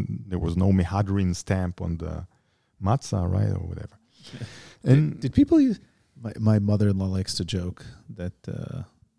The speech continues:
Speaker 2: there's no way back in, in the shtetls of Eastern Europe that people had two sets of dishes and all of
Speaker 1: Yeah,
Speaker 2: these things.
Speaker 1: that's true.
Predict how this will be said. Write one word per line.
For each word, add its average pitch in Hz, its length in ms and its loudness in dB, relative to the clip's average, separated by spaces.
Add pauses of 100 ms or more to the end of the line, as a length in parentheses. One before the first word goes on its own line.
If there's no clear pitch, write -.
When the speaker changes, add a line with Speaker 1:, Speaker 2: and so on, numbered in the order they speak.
(100)
Speaker 2:
there's 107 360 -4
no 113 280 0
way 101 300 0
back 90 300 -8
in, 92 260 -4
in 104 140 -6
the 104 80 0
shtetls 107 560 0
of 95 100 -4
Eastern 113 380 -4
Europe 98 380 0
that - 120 -14
people - 220 -10
had 92 120 -8
two 135 160 4
sets - 280 -2
of 95 120 -4
dishes 92 540 -2
and 95 100 -2
all 90 140 -4
of 90 60 -4
Speaker 1:
Yeah, 381 100 -2
Speaker 2:
these 392 160 -4
things. - 220 -10 (160)
Speaker 1:
that's - 180 -2
true. 349 320 -4